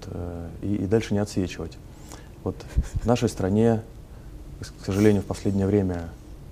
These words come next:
всё больше чиновников вообще становится по количеству, и они искренне, по-моему, вот это меня больше всего удивляет. Я, я до сих пор не могу поверить, что они искренне так думают. Но они искренне думают, что,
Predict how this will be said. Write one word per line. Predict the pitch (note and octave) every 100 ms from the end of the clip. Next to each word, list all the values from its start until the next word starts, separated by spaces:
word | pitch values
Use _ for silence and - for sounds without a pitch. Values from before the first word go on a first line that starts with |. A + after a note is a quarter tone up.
| - - - - - - -
всё | -
больше | G#2 G2+ F#2+
чиновников | - G#2 F#2+ F2 F#2+
вообще | -
становится | F#2+ - F#2 -
по | -
количеству, | G2 G2 - - F2 E2+ - - - - - - - - - -
и |
они | F#2 F#2+ F#2+ F#2+
искренне, | F2+ F#2 E2+
по-моему, | F2+ F2 E2+ E2
вот | E2+
это | F2
меня | F#2+
больше | F2 F2
всего | - F2
удивляет. | F2 F#2+ C3 A2+ - - - - - F#2+
Я, | F#2 F2
я | F2+
до | G2
сих | -
пор | - E2+
не |
могу | F2+ F2+
поверить, | G2+ C#3+ C#3
что | G#2
они | G2
искренне | G#2 - F#2+
так | G2
думают. | G2 F2 - - - -
Но | G2
они | G#2+
искренне | A#2 - F2+
думают, | F#2+ C#3 D#3 -
что, | - F#2+